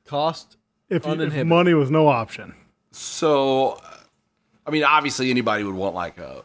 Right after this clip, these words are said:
Speaker 3: Bugatti Chiron or something like that, but, uh, I, I would say, like, a McLaren P one,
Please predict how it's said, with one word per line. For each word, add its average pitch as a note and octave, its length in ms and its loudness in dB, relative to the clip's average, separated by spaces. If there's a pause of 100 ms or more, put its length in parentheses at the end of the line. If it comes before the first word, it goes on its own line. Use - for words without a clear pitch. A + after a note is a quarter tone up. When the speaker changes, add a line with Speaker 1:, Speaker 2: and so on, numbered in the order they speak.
(120)
Speaker 3:
Bugatti F#2 360 -6
Chiron F2+ 580 -6
or D#2+ 80 -14
something F#2 240 -10
like E2 200 -10
that, F2 240 -12
but, F#2 300 -14
uh, G#2+ 40 -12
I, A2+ 480 -4
I E3 120 2
would F3 140 -4
say, B2+ 120 -2
like, G#2+ 160 0
a F#2+ 80 -4
McLaren G2+ 640 -4 (180)
P G#2+ 180 -12
one, A#2 760 0